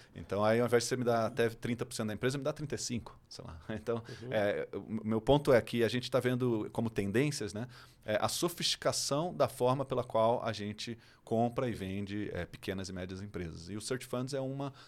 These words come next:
Speaker 1: dessas formas que a, a tendência é crescer bastante no mundo todo. Por quê? Porque é um formato padronizado, com linguajar padronizado,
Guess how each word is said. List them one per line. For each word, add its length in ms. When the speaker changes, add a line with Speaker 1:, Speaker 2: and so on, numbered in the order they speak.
Speaker 1:
dessas 420
formas 480
que 360
a, 240
a 40
tendência 640
é 100
crescer 580
bastante 920
no 100
mundo 220
todo. 340
Por 320
quê? 260
Porque 380
é 60
um 60
formato 440
padronizado, 800
com 180
linguajar 480
padronizado, 840